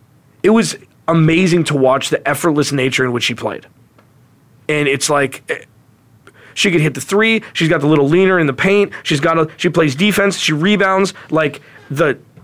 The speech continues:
the fundamentals that Gino Auriemma teaches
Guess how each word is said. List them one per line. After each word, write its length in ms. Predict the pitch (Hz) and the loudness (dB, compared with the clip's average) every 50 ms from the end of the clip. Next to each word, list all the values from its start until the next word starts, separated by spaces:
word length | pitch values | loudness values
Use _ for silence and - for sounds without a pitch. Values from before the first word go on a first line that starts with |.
| - _ _ - | -20 _ _ -2
the 100 | 156 156 | -2 -2
fundamentals 680 | - - 185 208 247 247 208 170 160 175 180 180 156 143 | 0 0 0 2 2 2 2 2 2 2 2 2 2 0
that 60 | 143 | 0
Gino 280 | 135 131 156 170 170 160 | 0 0 0 2 2 2
Auriemma 500 | 147 143 143 139 135 139 143 139 131 - | 2 2 2 2 2 0 0 -2 -4 -4
teaches 540 | - 170 170 156 202 202 202 202 - - | -4 -4 -2 0 0 0 0 0 -4 -10